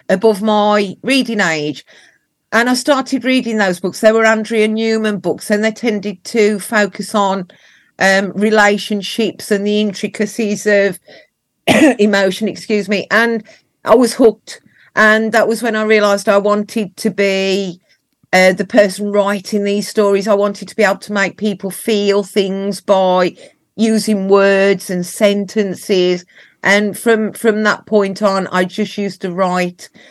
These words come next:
um, for hours. I'd just explore feelings. I would just describe scenes or people,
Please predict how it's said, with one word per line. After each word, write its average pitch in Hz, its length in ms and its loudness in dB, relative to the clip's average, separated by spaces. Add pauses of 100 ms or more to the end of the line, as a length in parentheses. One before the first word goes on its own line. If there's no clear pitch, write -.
(300)
um, 180 520 2 (300)
for - 240 0
hours. 202 460 2
I'd 196 200 0
just 180 260 -2
explore 170 460 -2
feelings. 202 840 -2
I 170 80 4
would 165 240 -2
just 160 320 -2
describe 196 920 0 (420)
scenes 214 760 0
or 170 260 2
people, 214 920 0